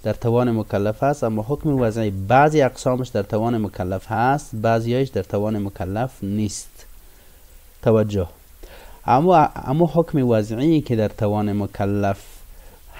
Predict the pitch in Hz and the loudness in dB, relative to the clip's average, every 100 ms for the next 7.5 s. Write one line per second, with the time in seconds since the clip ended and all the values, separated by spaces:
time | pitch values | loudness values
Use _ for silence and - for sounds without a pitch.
0 | - 117 120 120 110 104 104 104 104 - | -6 -2 -2 0 0 0 0 -2 -2 0
1 | 120 139 - 113 170 - - 127 120 110 | 2 2 0 0 0 -2 -2 0 0 -2
2 | 113 104 95 92 110 143 151 - - - | -2 0 -2 -2 0 0 0 -6 -10 -4
3 | 107 120 143 - 123 123 - - 104 - | -2 0 -2 0 -2 0 -6 -6 -6 -4
4 | 101 - 98 - 139 127 117 87 90 87 | -8 -4 -4 0 0 2 0 -2 -6 -6
5 | - - - - 98 - 101 101 131 151 | -10 -18 -20 -12 -6 0 0 0 0 -2
6 | 143 135 117 110 135 135 110 101 - 123 | -2 -4 0 2 2 2 0 0 -2 -2
7 | 123 110 98 107 | 0 0 -2 -2